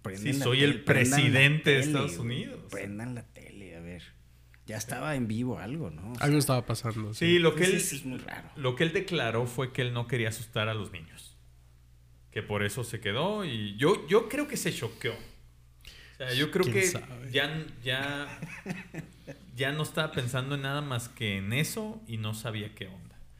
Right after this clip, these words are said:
Speaker 2: Yo creo que acabó la clase y alguien fue, lo agarró del brazo. "Señor Bush, acompáñenos".
Speaker 3: Lo que se hace es lo siguiente. Este es el protocolo.
Speaker 2: <laughs>
Speaker 3: Vámonos.
Speaker 2: Exacto. Pregunta dos.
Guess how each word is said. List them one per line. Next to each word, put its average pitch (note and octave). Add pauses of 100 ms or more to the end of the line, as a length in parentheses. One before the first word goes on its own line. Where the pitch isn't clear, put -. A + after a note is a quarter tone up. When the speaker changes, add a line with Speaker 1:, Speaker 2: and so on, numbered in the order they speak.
(200)
Speaker 2:
Yo A#2+
creo C#3
que D3
acabó C3
la D3
clase E3+
y C#3+
alguien B2
fue, C#3
lo C#3+
agarró G#2
del B2
brazo. B2+ (320)
"Señor A#2+
Bush, B2+
acompáñenos". C3+
Speaker 3:
Lo C#3+
que C3+
se C3
hace B2+
es B2
lo B2
siguiente. D#3+
Este C#3
es C3
el C3
protocolo. C3+
Speaker 2:
<laughs> D#3
Speaker 3:
Vámonos. G#2 (540)
Speaker 2:
Exacto. A2 (280)
Pregunta E3
dos. -